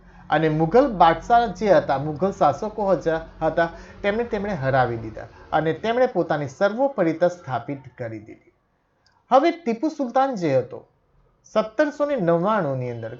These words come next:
કઈ સાલમાં? ઈસવીસન સત્તરસો ને નવ્વાણુંની અંદર તેમણે ટીપુ સુલતાનને હરાવી દીધો અને એની સત્તા પૂરેપૂરી શું કરી દીધી? પોતાના હાથમાં લઈ લીધી. હવે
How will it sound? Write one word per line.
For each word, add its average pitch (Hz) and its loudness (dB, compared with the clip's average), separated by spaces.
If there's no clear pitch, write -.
કઈ 214 -4
સાલમાં? 214 -4
ઈસવીસન 247 -8
સત્તરસો 170 -4
ને 165 -2
નવ્વાણુંની 156 -4
અંદર 143 0
તેમણે 165 -4
ટીપુ 196 -8
સુલતાનને 214 -6
હરાવી 170 2
દીધો 220 -4
અને 185 -4
એની 170 -4
સત્તા - -2
પૂરેપૂરી 151 -6
શું 240 2
કરી 214 -2
દીધી? 220 -4
પોતાના 156 -2
હાથમાં 131 -4
લઈ 110 -8
લીધી. 107 -18
હવે 208 0